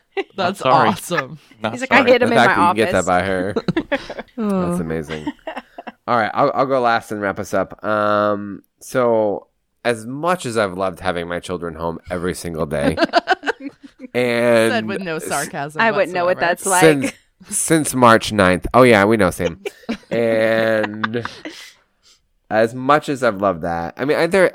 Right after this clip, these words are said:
Speaker 4: and I honestly, there's been goods and bads,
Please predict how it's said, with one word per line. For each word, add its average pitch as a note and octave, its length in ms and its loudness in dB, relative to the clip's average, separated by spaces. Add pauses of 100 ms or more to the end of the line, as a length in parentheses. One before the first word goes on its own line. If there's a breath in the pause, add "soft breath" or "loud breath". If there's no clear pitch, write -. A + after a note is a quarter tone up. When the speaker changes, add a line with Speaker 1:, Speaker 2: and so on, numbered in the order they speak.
Speaker 4:
and B2+ 320 0 (160)
I D#3+ 100 4
honestly, D#3+ 520 2
there's A2 260 0
been A2 280 -4 (100)
goods A2+ 260 4
and G2 180 0
bads, E2 380 -2